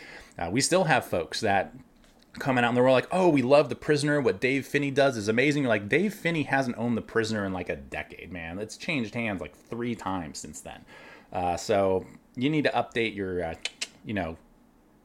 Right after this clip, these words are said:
spreadsheet of who owns what or whatever the case is. Uh, but, you know, that's kind of stuff's hard to track down.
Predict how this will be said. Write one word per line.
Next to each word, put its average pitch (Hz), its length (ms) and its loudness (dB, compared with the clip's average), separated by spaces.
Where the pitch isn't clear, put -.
spreadsheet 113 520 0
of 82 100 -4
who 110 180 0
owns 95 200 -2
what 87 220 -2
or 76 100 -4
whatever 82 360 -4
the - 100 -12
case - 280 -14
is. - 220 -16
Uh, 196 120 2
but, 185 200 0
you 175 120 0
know, 101 200 0
that's 147 240 2
kind 165 180 -4
of 135 40 -2
stuff's - 240 -2
hard 98 220 0
to 90 40 -8
track 82 360 -6
down. 73 220 -10